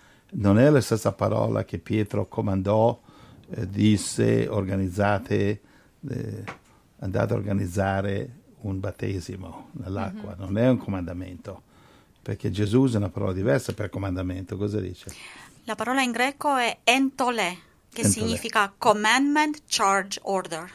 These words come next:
Speaker 1: Che vuol dire comandare, eh, ordinare e, e
Speaker 2: Charge, command.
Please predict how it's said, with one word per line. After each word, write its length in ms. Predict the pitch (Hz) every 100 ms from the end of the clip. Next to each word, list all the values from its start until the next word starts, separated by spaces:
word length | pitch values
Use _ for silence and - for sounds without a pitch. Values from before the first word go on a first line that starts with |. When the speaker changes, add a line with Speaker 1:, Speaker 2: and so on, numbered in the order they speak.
| -
Speaker 1:
Che 120 | 117
vuol 140 | 113
dire 440 | 101 117 113 110 -
comandare, 840 | - 107 104 98 117 131 143 156 160 _ _ _ _ _ _ _ _ -
eh, 580 | 117 110 104 104 104 - -
ordinare 960 | 123 120 110 117 113 120 131 143 160 160 _ _ _ _ _ _ _ _ _
e, 540 | - 104 101 101 104 -
e 40 |
Speaker 2:
Charge, 380 | 214 208 170 -
command. 420 | - 208 147 190